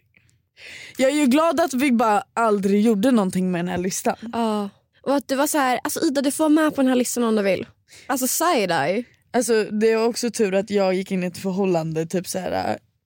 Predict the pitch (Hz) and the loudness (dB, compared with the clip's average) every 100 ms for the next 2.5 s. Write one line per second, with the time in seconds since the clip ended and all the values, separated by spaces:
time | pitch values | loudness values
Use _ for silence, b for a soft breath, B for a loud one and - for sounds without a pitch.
0 | _ _ - - 226 196 190 - - - | _ _ -14 -6 -2 0 -2 -4 -6 -6
1 | 180 - 190 - 202 185 - 202 - - | -6 -8 -10 -6 -8 -6 -8 -10 -12 -14
2 | - - - - | -12 -10 -10 -12